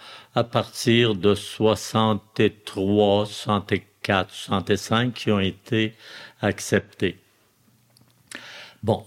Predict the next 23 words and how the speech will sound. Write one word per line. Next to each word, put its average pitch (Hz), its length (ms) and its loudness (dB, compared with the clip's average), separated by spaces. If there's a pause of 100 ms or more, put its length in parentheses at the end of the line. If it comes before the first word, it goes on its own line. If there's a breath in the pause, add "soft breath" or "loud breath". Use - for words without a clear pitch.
c'est - 420 -2
une, 117 260 2
la 104 220 2
situation 117 760 0
en 156 80 2
Cuba, 139 640 0 (720 soft breath)
euh, 110 320 4
bon, 95 320 0
des 104 180 2
fois 135 220 -2
on 110 240 2
dit, 101 260 0
bon, 98 380 0
on 95 160 0
a 101 80 4
bien 101 400 0
souffert, 90 680 -4
on 98 200 -2
était 101 380 2
des 95 240 0
martyrs. 90 960 -2 (340 loud breath)
Non, 92 180 -2
non, 80 160 -8